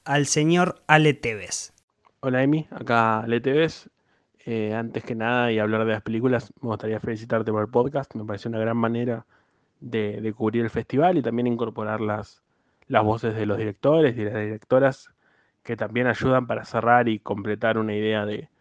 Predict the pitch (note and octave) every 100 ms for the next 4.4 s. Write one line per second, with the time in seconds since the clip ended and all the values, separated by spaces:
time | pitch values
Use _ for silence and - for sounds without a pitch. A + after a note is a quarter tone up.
0 | _ _ _ A#2 G#2+ A2+ A#2 C3+ C#3 D#3+
1 | _ _ _ - A2+ A2+ A2+ A2 A2+ A2
2 | A#2+ A#2+ C3 D3 E3 B2+ A2 A#2+ - A#2
3 | A2 G#2+ - _ _ _ - A#2 A2 C#3+
4 | E3+ F3+ D3+ -